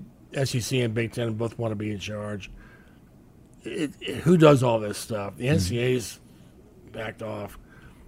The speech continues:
Speaker 1: You know, who's gonna run? Well, they don't, you don't need enforcement. <laughs> Nobody cares about enforcement anymore. But who's gonna run the league? Who's gonna run this super division?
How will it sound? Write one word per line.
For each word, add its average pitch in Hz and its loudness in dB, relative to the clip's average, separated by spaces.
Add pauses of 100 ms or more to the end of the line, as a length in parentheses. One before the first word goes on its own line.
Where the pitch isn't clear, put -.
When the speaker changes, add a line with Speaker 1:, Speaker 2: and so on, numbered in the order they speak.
(560)
Speaker 1:
You - -12
know, - -8
who's 147 2
gonna 135 4
run? 120 0 (480)
Well, 101 -12
they 107 -8
don't, 120 -4
you 123 2
don't 131 2
need 117 0
enforcement. 117 -2 (200)
<laughs> - -12
Nobody 120 2
cares 135 2
about 117 0
enforcement 117 -2
anymore. 104 -2 (380)
But 151 10 (480)
who's 139 4
gonna 143 4
run 139 6
the 135 4
league? 135 4
Who's 139 2
gonna 135 4
run 131 4
this 123 2
super 123 -2
division? 110 0